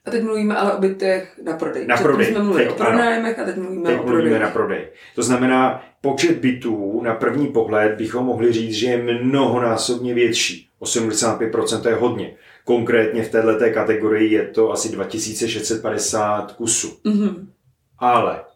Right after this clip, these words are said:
Speaker 2: je tam to velké ale. A to je to, eh, kolik těch bytů je vhodných.
Speaker 1: Hmm.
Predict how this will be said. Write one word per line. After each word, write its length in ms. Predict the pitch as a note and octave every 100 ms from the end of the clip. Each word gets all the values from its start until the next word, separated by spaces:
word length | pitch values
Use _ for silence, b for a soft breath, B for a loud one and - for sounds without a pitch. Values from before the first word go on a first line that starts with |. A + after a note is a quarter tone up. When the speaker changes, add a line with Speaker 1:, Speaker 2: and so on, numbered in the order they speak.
| _
Speaker 2:
je 100 | G#2+
tam 160 | A2 A2
to 160 | A#2+
velké 500 | G2+ A#2 A#2 A#2+ A#2+ -
ale. 360 | A2 G#2+ - - - _ B B B B -
A 400 | A2 G#2 F#2+ F#2 -
to 100 | B2
je 200 | B2 A2+
to, 500 | - G2+ F#2+ G2 - B -
eh, 760 | G#2 G#2 G2+ G2 G2 F#2+ F#2 F#2
kolik 240 | C3 B2
těch 140 | B2 G#2+
bytů 220 | G#2+ A2
je 140 | A2 G#2+
vhodných. 680 | G2+ A#2+ A2+ G#2+ E2+ -
Speaker 1:
Hmm. 380 | G#3+ G3+ D#3+ E3